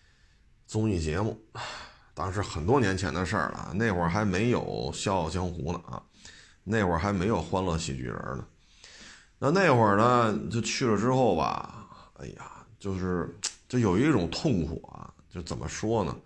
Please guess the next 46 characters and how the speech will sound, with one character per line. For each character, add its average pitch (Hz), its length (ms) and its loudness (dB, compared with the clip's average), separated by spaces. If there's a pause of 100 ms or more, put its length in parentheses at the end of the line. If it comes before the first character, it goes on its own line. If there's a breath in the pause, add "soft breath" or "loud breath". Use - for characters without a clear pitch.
(840 soft breath)
就 147 120 4
是 123 360 2 (640)
你 107 220 4
这 165 220 6
个 98 80 2
岁 95 240 0
数 80 60 0
了， 60 280 -4 (200)
你 90 200 -2
会 123 280 2
这 110 60 4
些 123 120 4
东 131 240 2
西， 85 160 2 (800)
你 98 200 0
会 123 220 2
发 156 200 4
现 120 320 0
跟 147 120 -2
你 110 120 4
同 113 180 -2
台 139 160 2
竞 127 240 0
技 131 160 0
的 76 140 0
人， 58 360 -8
人 110 120 -2
家 117 100 2
比 107 220 -4
你 - 280 -2 (680)
都 156 280 0
强 87 480 0
一 120 100 -2
点 - 120 -8
儿。 - 100 -16 (1900)
然 147 160 6
后 202 100 8
呢， 175 140 6
人 147 100 6
还 185 120 6
会 180 180 2
很 95 180 0
多 143 140 0
你 135 160 -2
不 - 200 -12
会 160 280 -6